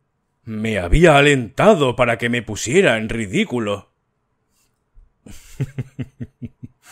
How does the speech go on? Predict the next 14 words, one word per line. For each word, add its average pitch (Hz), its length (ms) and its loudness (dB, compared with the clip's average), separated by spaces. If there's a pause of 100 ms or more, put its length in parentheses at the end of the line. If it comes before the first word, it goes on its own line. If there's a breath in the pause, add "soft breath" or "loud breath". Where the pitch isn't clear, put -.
(640 loud breath)
Bueno, 135 320 2
aquí 123 220 -6
hemos 139 260 0
terminado 135 560 0
este 135 260 -2
primer 120 460 -2
relato 117 460 -4
corto 113 420 -2
de 104 380 -4
Poirot 123 380 -2
Investiga. 131 760 -2 (340 loud breath)
Ha 147 100 4
estado 147 340 2
gracioso, 143 680 0